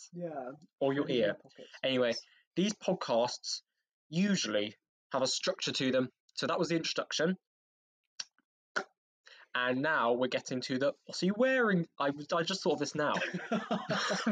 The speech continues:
Speaker 2: Because it's quite
Speaker 1: "What are you wearing?"
Speaker 2: <laughs> It's quite good. When I listen to podcasts, I always wonder what the hosts are wearing or doing. So George and I were sitting on two separate chairs,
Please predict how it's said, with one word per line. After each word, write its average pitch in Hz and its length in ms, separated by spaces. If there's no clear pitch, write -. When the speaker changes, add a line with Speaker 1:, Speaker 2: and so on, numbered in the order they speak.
Speaker 2:
Because 196 480
it's - 200
quite 208 420
Speaker 1:
"What - 180
are 226 40
you 247 120
wearing?" 254 500
Speaker 2:
<laughs> - 1040
It's 196 140
quite 208 200
good. 185 200
When 151 120
I 165 40
listen 165 200
to - 60
podcasts, 135 280
I 113 40
always 113 200
wonder 117 240
what - 120
the - 120
hosts - 440
are 113 180
wearing 117 360
or 113 180
doing. 156 240
So 123 120
George 160 260
and 147 100
I 143 80
were 127 60
sitting 135 220
on 117 120
two 240 180
separate - 340
chairs, 117 340